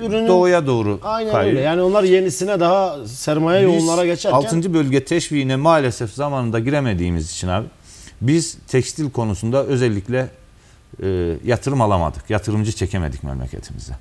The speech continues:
Speaker 2: Yani bu niye? İki yıl sonra alındı. İki yıl sonra teşviğe girdik. Bu meyanda, e, yedi sekiz tane tekstil firması geldi. İyi bir firma geldi. Epey de adam geldi Elazığ Organize Sanayi Bölgesi'ne.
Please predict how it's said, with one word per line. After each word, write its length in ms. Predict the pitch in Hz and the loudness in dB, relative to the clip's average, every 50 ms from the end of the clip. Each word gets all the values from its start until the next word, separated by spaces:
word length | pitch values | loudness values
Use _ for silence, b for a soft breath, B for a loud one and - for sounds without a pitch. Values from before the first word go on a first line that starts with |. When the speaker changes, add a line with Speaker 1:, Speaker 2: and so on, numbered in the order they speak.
| b b b b b b b b b b b b | b b b b b b b b b b b b
Speaker 2:
Yani 220 | - 123 110 117 120 | -4 -2 0 0 2
bu 220 | 131 135 135 135 | 2 2 2 2
niye? 180 | 139 131 139 165 | 2 2 2 0
İki 300 | 170 - 123 - - 131 | 0 -4 -6 -2 0 0
yıl 140 | 123 117 | 0 -2
sonra 360 | 110 - 120 110 104 90 82 76 | -2 -4 -4 -2 0 0 0 0
alındı. 360 | 73 73 80 101 113 - - - | 0 0 -4 -4 -6 -8 -8 -10
İki 180 | - - - 175 | -10 -4 0 0
yıl 100 | 170 156 | 0 0
sonra 280 | - 170 156 156 156 147 | 0 -2 0 0 0 -2
teşviğe 560 | - - 147 139 - - 139 151 156 156 - - 120 123 | 0 -2 -4 -4 -4 -4 -2 -2 -2 -4 -6 -8 -4 0
girdik. 360 | 151 156 139 117 117 131 - - - - - | 0 0 0 -2 -4 -6 -6 -12 -18 -12 -6
Bu 180 | 120 135 127 - - 90 64 65 67 73 | -6 -6 -6 -6 -12 -18 -18 -18 -14 -8
meyanda, 540 | 117 131 123 117 110 110 110 127 - 110 - - - - | -6 -2 -2 -2 -2 -2 -2 -2 -2 -2 -6 -10 -10 -6
e, 60 | 92 92 85 82 82 80 80 80 76 64 60 57 - - | -4 -4 -2 -2 -2 -2 -2 -4 -4 -6 -8 -10 -4 0
yedi 200 | 123 131 113 107 | 0 0 0 0
sekiz 300 | - - 120 - - - | -2 -4 -6 -6 -6 -6
tane 200 | 113 110 120 117 | -4 -4 -4 -4
tekstil 320 | - 104 95 - - 110 | -4 -4 -6 -6 -8 -8
firması 440 | 92 - 85 76 73 73 71 - 82 | -6 -4 -4 -4 -2 -4 -4 -4 -6
geldi. 380 | 76 76 71 67 73 80 - - - - | -6 -4 -4 -6 -6 -8 -10 -12 -8 -4
İyi 140 | 120 123 135 | -2 0 0
bir 40 | 120 | 0
firma 280 | 110 104 90 80 76 | -2 -2 -2 -2 -4
geldi. 320 | 73 71 73 78 80 - - | -4 -4 -6 -8 -8 -10 -12
Epey 280 | - 123 131 127 127 123 | -10 -6 -4 -2 0 0
de 60 | 131 | 0
adam 320 | 123 117 117 127 127 127 120 - - | 0 2 0 -2 -2 -4 -6 -10 -6
geldi 300 | 101 113 113 110 101 98 | -2 -2 0 0 -2 -2
Elazığ 300 | 92 87 90 95 92 95 | -2 -2 -2 0 0 0
Organize 360 | 98 92 87 101 98 95 92 95 | -2 -2 -2 -2 -4 -4 -4 -6
Sanayi 320 | - - 95 95 95 92 | -6 -4 -4 -2 -2 0
Bölgesi'ne. 460 | 90 85 78 78 80 - - 57 58 | -2 -2 -2 -4 -6 -6 -8 -10 -12